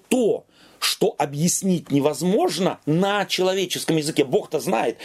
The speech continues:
но на человеческом языке и объяснить, облечь в слова невозможно. Потому лучше вопросы, риторические вопросы, которые подводят человека к границам его способностей, интеллектуальных, физических, культурных, религиозных,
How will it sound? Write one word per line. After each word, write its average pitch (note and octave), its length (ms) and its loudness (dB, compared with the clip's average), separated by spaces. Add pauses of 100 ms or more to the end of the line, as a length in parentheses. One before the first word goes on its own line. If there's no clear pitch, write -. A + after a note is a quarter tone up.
(160)
но D#3+ 140 4
на D#3 120 0
человеческом G#3 560 0
языке F3+ 520 0 (280)
и E3 80 4
объяснить, D#3 760 0
облечь C#3 400 0
в - 40 -2
слова E3 300 0
невозможно. A#2+ 640 0 (380)
Потому B2 340 2
лучше A#2 340 0
вопросы, E3 540 0 (400)
риторические D#3 720 2
вопросы, F#3+ 420 0 (220)
которые B2+ 320 2
подводят C#3 460 -2
человека E3 460 0 (260)
к - 100 -8
границам D3+ 1000 0
его C3+ 420 2
способностей, E2 760 -4 (220)
интеллектуальных, F3+ 680 0
физических, D3+ 600 -2 (240)
культурных, A#3 680 0
религиозных, F3+ 560 0